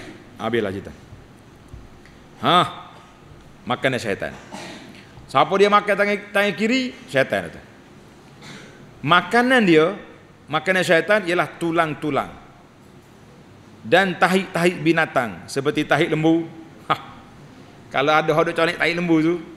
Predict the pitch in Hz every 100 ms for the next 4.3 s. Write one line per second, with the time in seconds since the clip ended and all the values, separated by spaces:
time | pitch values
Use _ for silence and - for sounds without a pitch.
0 | - - - - - - 131 135 127 135
1 | 143 120 - - - - - - - -
2 | - - - - 143 185 185 180 175 175
3 | 175 147 - - 139 143 151 151 131 135
4 | 143 151 127